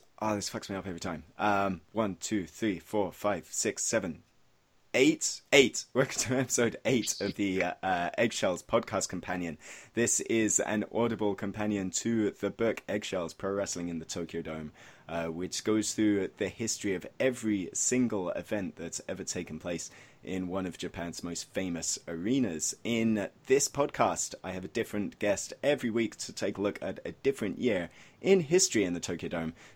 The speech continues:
This episode, we're looking at nineteen ninety-six, and joining me, uh, you may know him from, uh, the band Fucked Up. You may know him from the television station, uh, Viceland. You may know him from the country of Canada.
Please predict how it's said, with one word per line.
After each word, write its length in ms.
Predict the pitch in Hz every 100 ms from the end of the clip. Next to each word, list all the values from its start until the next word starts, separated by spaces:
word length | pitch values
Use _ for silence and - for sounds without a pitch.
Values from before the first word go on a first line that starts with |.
| -
This 220 | 120 -
episode, 320 | 107 107 98
we're 140 | 98
looking 260 | 98 92 92
at 160 | 87 -
nineteen 560 | 95 107 107 107 101
ninety-six, 960 | 98 104 - 85 - 180 - - - -
and 500 | - 101 95 92 87 - -
joining 460 | 120 127 160 143
me, 320 | 131 104 87 - - - -
uh, 500 | 92 98 95 95 92
you 100 | -
may 160 | 101 101
know 200 | 98 98
him 340 | 98 98 92
from, 560 | 85 101 98 92 90 85 -
uh, 420 | 90 87 85 85 80
the 100 | -
band 300 | 104 107 101
Fucked 240 | 95 -
Up. 260 | 104 95 -
You 120 | 98
may 160 | 98 95
know 160 | 95
him 360 | 87 92 87 82
from 600 | - 98 92 87 85 82 -
the 200 | 90 85
television 560 | - - 101 98 87 85
station, 520 | - 90 - 92 82
uh, 520 | 71 - 85 80 82
Viceland. 540 | 85 90 - 82 80 76
You 60 |
may 180 | 85 95
know 160 | 95 95
him 300 | 87 90 80
from 400 | - 87 80 78
the 100 | 85
country 340 | 85 101 - 82
of 100 | 80
Canada. 440 | 85 80 85 80